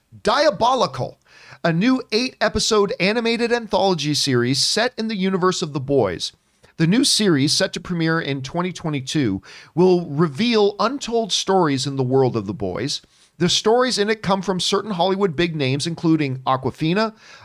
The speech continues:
uh, Garth Ennis, Elliot Glazer, and Ilana Glazer, Evan Goldberg and Seth Rogen, Simon Rakapoa, I'm not sure I'm pronouncing that right, Justin Roiland,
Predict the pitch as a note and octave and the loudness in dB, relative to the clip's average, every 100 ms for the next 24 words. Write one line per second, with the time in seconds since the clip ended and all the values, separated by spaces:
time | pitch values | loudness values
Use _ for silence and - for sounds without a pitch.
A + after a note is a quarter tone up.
0 | _ C3+ B2+ B2 B2 B2+ E3 E3 D#3 - | _ 0 2 2 0 0 2 2 0 -4
1 | E3+ G#3 - - - _ _ F3+ F3 D3+ | -2 0 0 -4 -8 _ _ 0 2 0
2 | C3+ D3 F#3 G#3 G#3+ A3 - - D#3+ D#3+ | 0 0 0 0 0 0 -6 -4 0 0
3 | D#3 - - D#3 F3 G3+ G3 G3 D#3+ C#3+ | 0 -6 -2 0 0 0 0 0 -2 0
4 | C#3 C3+ D#3 F#3 - - _ F3 G#3+ G#3+ | 0 2 -2 -4 -10 -20 _ 0 2 0
5 | E3+ F3+ D#3 F#3 F#3 D#3 - D#3+ - C#3 | 2 2 4 2 2 -2 0 -2 2 2
6 | B2 A#2+ C#3+ - _ - F#3+ G#3 G#3+ G#3+ | 2 0 -6 -10 _ -2 2 2 2 0
7 | G#3 - F3 F3+ F#3 - _ - - B3+ | -4 -2 -2 0 -6 -10 _ -4 2 4
8 | C#3 A#2+ F3 _ _ C3 B2+ C#3 C3 C#3 | 4 2 -2 _ _ -2 0 0 0 -2
9 | A#2+ - D3 C#3 A#2+ G2 A2 C3 F#3+ A3 | -2 -2 -2 0 -2 2 0 2 0 2
10 | A3 G#3 G3 - _ D3+ G#3+ G#3 G#3 G3+ | 2 0 -2 -10 _ 2 4 4 0 -2